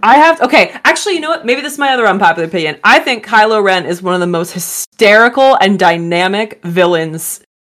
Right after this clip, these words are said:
in Disney movie history. I think he's so funny. He is so funny. I love a dramatic villain.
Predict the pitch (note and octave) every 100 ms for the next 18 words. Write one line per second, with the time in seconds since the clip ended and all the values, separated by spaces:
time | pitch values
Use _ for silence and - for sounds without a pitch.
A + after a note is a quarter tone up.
0 | _ F3+ F3+ F3 E3+ F3 E3 D3+ E3 D#3+
1 | - A2+ B2 - - - G3 G#3 G#3 E3+
2 | - F3 G#3 - D#3 C3+ D#3 - _ _
3 | _ _ G3+ D#3+ - - G#3+ G#3 A#3+ -
4 | G3+ D#3+ - _ _ _ _ _ _ _
5 | _ _ _ _ - G3+ F#3+ F#3+ G#3 A3
6 | - F3+ F3 E3 D#3 E3 G3+ F#3 E3+ D#3+
7 | D#3 F3